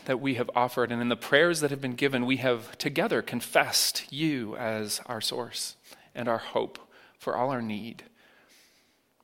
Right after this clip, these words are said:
And we pray that you would guide us now as we take up ancient, faithful words, that we would find ourselves imagine, or, yeah, our imagination stirred for the simple steps that we can take toward you,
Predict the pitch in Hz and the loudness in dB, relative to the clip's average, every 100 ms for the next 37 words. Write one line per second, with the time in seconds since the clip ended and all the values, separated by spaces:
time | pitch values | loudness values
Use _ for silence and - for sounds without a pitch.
0 | _ _ - 127 139 139 165 143 110 110 | _ _ -6 0 0 2 2 2 2 -2
1 | 131 127 123 120 113 113 - 135 120 135 | -4 -6 -4 -4 -4 -8 -16 0 2 4
2 | 151 131 98 - - 110 104 107 - 120 | 2 2 -2 -2 -2 0 2 0 -2 -4
3 | 151 139 131 151 165 160 151 139 - 139 | -2 0 0 0 0 0 0 -2 2 2
4 | 139 131 123 139 139 135 - - - - | 4 0 2 2 2 0 0 -2 -6 -18
5 | - - - - _ _ _ _ - 131 | -18 -18 -20 -20 _ _ _ _ 2 6
6 | 156 135 - 151 143 156 131 123 - 131 | 8 6 4 6 8 8 8 6 4 4
7 | 123 117 113 - 185 - - - 139 127 | 4 4 2 -2 -2 -10 -16 -10 -4 4
8 | 135 147 156 135 - - - 131 120 - | 4 4 0 -8 -12 -16 2 8 8 8
9 | 147 120 131 151 160 151 - 131 - - | 8 8 8 4 2 0 2 2 2 4
10 | 151 139 143 123 - 160 147 127 - - | 4 4 0 0 2 0 -2 -2 0 0
11 | 131 - - 131 - 127 127 123 - 113 | -2 0 0 0 -4 -6 -6 -8 -10 -10
12 | - 113 117 - - - - - _ _ | -10 -10 -10 -12 -16 -18 -20 -20 _ _
13 | _ 101 - 131 120 110 135 160 156 147 | _ -12 -4 -2 -2 -2 -2 0 0 0